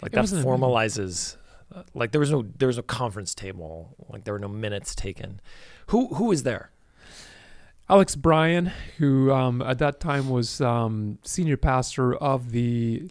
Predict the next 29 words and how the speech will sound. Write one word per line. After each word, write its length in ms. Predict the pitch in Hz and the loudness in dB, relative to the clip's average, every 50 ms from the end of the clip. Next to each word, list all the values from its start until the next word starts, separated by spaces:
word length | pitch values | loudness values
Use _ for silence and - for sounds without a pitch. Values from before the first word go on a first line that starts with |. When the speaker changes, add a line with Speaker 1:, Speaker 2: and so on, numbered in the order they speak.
| - - | -10 -4
Speaker 2:
Walla 240 | 135 127 127 127 123 | 0 2 2 4 4
Walla 240 | 123 127 127 127 127 | 4 4 4 2 2
University, 800 | 123 120 117 113 123 120 117 - 131 123 117 113 113 110 110 - - _ - - _ _ _ _ _ _ | 0 -2 -2 -2 -2 -2 -2 -4 -4 -2 -2 0 0 -2 -4 -6 -10 _ -20 -20 _ _ _ _ _ _
uh, 140 | - 120 110 | -12 -10 -10
Church, 520 | 107 - - 156 160 208 220 - - - - _ _ _ _ _ - | -10 -4 0 2 2 2 2 0 -6 -10 -12 _ _ _ _ _ -16
Speaker 1:
Mm-hmm. 520 | 110 92 85 92 110 - _ _ - 113 117 | -14 -14 -14 -14 -16 -18 _ _ -8 -6 -4
Speaker 2:
um, 440 | 117 113 110 110 110 110 110 - - - - | -4 -4 -4 -4 -4 -6 -8 -10 -12 -14 -10
and 200 | 131 123 120 117 | -6 -4 -4 -2
who 180 | 104 127 135 127 | -2 0 0 0
now 320 | 127 131 131 131 131 127 | 0 0 0 2 0 0
serves 400 | 123 - - 135 127 120 117 123 | 0 0 0 2 2 2 0 0
as 260 | 120 113 113 110 - | 0 0 0 -2 -4
chief 340 | - - - - 151 143 - | -6 -8 -6 -4 -4 -4 -4
mission 220 | 151 135 - 135 | -4 -4 -2 -2
officer 480 | 127 117 113 - - - - 120 113 113 | -2 -2 -4 -4 -6 -8 -4 -4 -4 -4
for, 540 | 110 - - 110 110 110 107 107 107 113 123 | -6 -6 -6 -6 -4 -4 -2 -4 -4 -4 -4
uh, 140 | 123 120 - | -6 -8 -8
Adventist 480 | - 127 131 127 127 120 - 117 - - | -6 -6 -4 -4 -4 -6 -6 -6 -6 -4
Health. 380 | 139 139 160 170 - - - - - - - - - - | -2 -2 -2 -4 -8 -16 -20 -20 -20 -20 -20 -20 -20 -18
Speaker 1:
Mm-hmm. 300 | - 120 101 - - 120 120 123 | -18 -18 -16 -16 -10 -6 -4 -2
Speaker 2:
Um, 460 | 123 120 117 117 113 110 110 107 117 120 104 | 0 0 0 -2 -2 -2 -4 -6 -6 -10 -8
Japhet 380 | 98 - 143 151 147 - 156 135 | 0 4 4 4 4 2 0 2
De 80 | 143 | 2
Oliveira, 420 | 139 123 123 113 127 127 139 151 147 | 4 4 4 4 4 4 4 4 2
who 160 | 160 143 127 | 2 2 2
at 80 | 117 110 | 2 2
that 220 | 123 123 127 - | 2 0 0 -2
time 420 | - 147 139 127 123 120 123 117 | -4 -4 -2 -2 -2 -2 -2 -2
was 460 | 117 120 127 123 120 120 123 - - | 2 4 4 6 6 4 2 0 -4